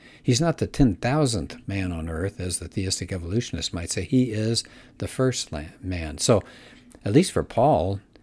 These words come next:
when he speaks about Adam, he's not talking about Adam as just one historical man among ten thousand. Adam is the ancestor of every human being.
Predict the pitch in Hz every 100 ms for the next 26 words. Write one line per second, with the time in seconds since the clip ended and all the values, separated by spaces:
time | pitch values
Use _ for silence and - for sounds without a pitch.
0 | _ _ _ _ 110 101 147 160 - 90
1 | 87 - 82 87 92 113 117 92 92 143
2 | - 185 143 - - 107 - 87 90 98
3 | 101 95 87 107 - 87 107 110 101 92
4 | 107 101 - 90 101 107 98 92 85 113
5 | 87 - 101 131 101 87 101 110 _ _
6 | _ _ _ - 117 131 127 104 107 98
7 | 117 117 - 117 - 92 87 135 139 76
8 | 69 _ 104 90 82 85 73